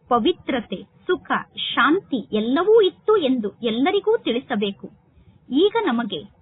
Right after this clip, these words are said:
ಇಂತಹ ರಾಜ್ಯ ಬೇಕು ತಾನೆ? ಮೂಲ ವತನದಲ್ಲಿ ವಿಶ್ವದಲ್ಲಿ ಶಾಂತಿ ಇದೆ ಎಂದು ಹೇಳುವುದಿಲ್ಲ, ಏಕೆಂದರೆ ಸೃಷ್ಟಿ ಇಲ್ಲಿ ಇರುತ್ತದೆ. ವಿಶ್ವದಲ್ಲಿ ಶಾಂತಿ ಅಂದ ಮೇಲೆ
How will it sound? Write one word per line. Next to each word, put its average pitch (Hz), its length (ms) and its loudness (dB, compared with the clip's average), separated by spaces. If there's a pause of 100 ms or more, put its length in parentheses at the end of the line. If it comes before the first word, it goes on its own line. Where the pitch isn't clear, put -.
(220)
ಇಂತಹ 466 520 2
ರಾಜ್ಯ - 440 -2
ಬೇಕು 302 320 -2
ತಾನೆ? 370 340 -4 (640)
ಮೂಲ 277 360 4
ವತನದಲ್ಲಿ 233 680 -2 (600)
ವಿಶ್ವದಲ್ಲಿ 427 640 0
ಶಾಂತಿ 381 640 0
ಇದೆ 392 120 -2
ಎಂದು 392 300 0
ಹೇಳುವುದಿಲ್ಲ, 226 580 -2 (600)
ಏಕೆಂದರೆ 226 600 -2
ಸೃಷ್ಟಿ 269 960 -4 (300)
ಇಲ್ಲಿ 440 340 4
ಇರುತ್ತದೆ. 220 600 -4 (520)
ವಿಶ್ವದಲ್ಲಿ 415 640 0
ಶಾಂತಿ 349 640 0
ಅಂದ 262 300 2
ಮೇಲೆ 226 380 -4